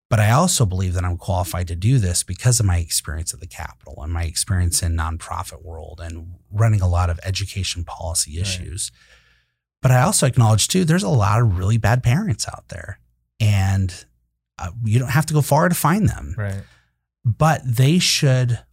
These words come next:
Speaker 1: ultimately be the arbiter for what's happening in their kids' lives. Unless there's some extremely crazy situation of abuse, neglect, you know,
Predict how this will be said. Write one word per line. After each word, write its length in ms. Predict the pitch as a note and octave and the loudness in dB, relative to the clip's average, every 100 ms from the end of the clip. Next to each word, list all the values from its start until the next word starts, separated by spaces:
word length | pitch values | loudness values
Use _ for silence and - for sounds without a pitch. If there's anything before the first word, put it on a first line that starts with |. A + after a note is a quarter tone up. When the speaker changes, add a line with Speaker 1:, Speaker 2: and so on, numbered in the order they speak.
| - | -2
Speaker 1:
ultimately 760 | A#2+ A#2+ - G#2+ G2+ G2 G2 - | 2 2 2 2 2 0 -4 -4
be 260 | G#2 G#2 F#2 - | 0 2 0 -4
the 240 | G2+ F#2 F2 - | -4 -4 -6 -4
arbiter 480 | G2 G#2 G#2 F2 F2 | -2 0 0 -2 -4
for 240 | - F2+ | -4 -6
what's 280 | F2 E2 - | -4 -4 -2
happening 360 | F2 F2 E2 | -4 -6 -8
in 60 | E2 | -8
their 100 | E2 | -10
kids' 320 | - D#2 - | -12 -10 -10
lives. 460 | A#1+ B1 - - - _ _ _ _ _ _ _ - | -10 -18 -10 -10 -10 _ _ _ _ _ _ _ -4
Unless 380 | F#2+ F#2 - - | -2 0 -2 -2
there's 180 | F#2+ | -2
some 160 | - D#2 | -2 -4
extremely 1120 | - - - - - - A2+ B2+ C3 A#2+ A2+ | -2 -2 -2 -6 -12 -2 4 6 6 6 2
crazy 400 | G2+ - G2+ F#2+ | 0 -2 0 0
situation 680 | F#2+ G2 - F2 D#2+ - F2 | 0 -2 -2 -4 -4 -4 -4
of 120 | E2+ | -2
abuse, 460 | F2 F2 F2+ G2 - | -2 -2 -4 -2 -4
neglect, 720 | F2+ D#2+ E2 E2 - - - | -6 -8 -10 -10 -10 -12 -10
you 100 | - | -6
know, 200 | F2 F2 | -4 -4